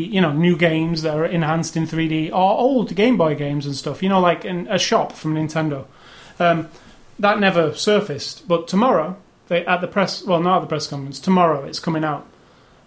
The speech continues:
Um, so if you fire up your three D S tomorrow and you, uh, do the update, which will happen sometime in the evening apparently, you'll get a free game, which is Excitebike three D S, which is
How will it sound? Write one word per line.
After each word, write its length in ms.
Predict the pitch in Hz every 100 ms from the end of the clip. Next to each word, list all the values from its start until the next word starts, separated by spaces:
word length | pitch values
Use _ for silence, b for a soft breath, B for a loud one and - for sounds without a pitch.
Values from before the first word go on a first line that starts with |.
| 175
Um, 220 | 160 156
so 220 | - 160
if 200 | 175 170
you 120 | 180 160
fire 360 | - 196 196
up 100 | 180
your 80 | 175
three 240 | 170 180
D 100 | 175
S 200 | 170 156
tomorrow 480 | - 156 147 139 185 - _ _ _ _ -
and 240 | 156 151
you, 160 | 151 151
uh, 280 | 151 165
do 180 | 190 175
the 120 | 160
update, 460 | 165 165 160 151 -
which 200 | 170 160
will 120 | 151
happen 360 | 143 156 160 156
sometime 360 | 165 165 170
in 80 | 165
the 80 | 160
evening 340 | 160 165 156
apparently, 500 | 151 147 147 143 151 - B B B B B -
you'll 100 | 196
get 160 | 202
a 40 | 185
free 280 | - 202
game, 320 | 180 196 170 147
which 180 | 143
is 80 | 151
Excitebike 880 | 160 156 - 175 170 170 156 156 -
three 300 | - - 160
D 160 | 156
S, 320 | 160 135 - 165
which 200 | 156 165
is 380 | 151 143 -